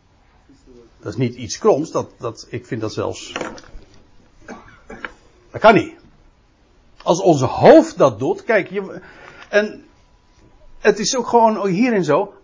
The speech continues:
alles op Gods tijd, hè, u weet het, eh, alles onder de hemel heeft zijn uur en alle dingen onder de hemel heeft zijn tijd. Alles op Gods tijd. In de komende aionen zal, ehm,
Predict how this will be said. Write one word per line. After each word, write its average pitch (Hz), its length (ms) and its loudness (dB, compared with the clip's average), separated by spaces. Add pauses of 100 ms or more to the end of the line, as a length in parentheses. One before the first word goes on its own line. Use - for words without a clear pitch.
(140)
alles 285 580 4
op 175 220 -2
Gods - 420 -8
tijd, 95 260 -4
hè, 185 100 -10
u 180 120 -8
weet 104 200 -4
het, 107 140 -20
eh, 135 340 -6 (840)
alles 240 280 4
onder 202 220 0
de 165 60 2
hemel 160 280 2
heeft 131 240 -6
zijn 127 300 -10
uur 147 380 -4
en 120 140 -8
alle 127 260 -2
dingen 113 280 -2
onder 104 260 -6
de 95 80 -6
hemel 104 340 -4
heeft - 380 -10
zijn 95 280 -10
tijd. 92 320 -8
Alles 262 280 -2
op 180 100 -6
Gods 185 200 -4
tijd. - 120 -6
In 156 100 4
de 131 120 -4
komende 294 600 6
aionen 208 540 -2
zal, 151 320 -2 (300)
ehm, 120 300 -4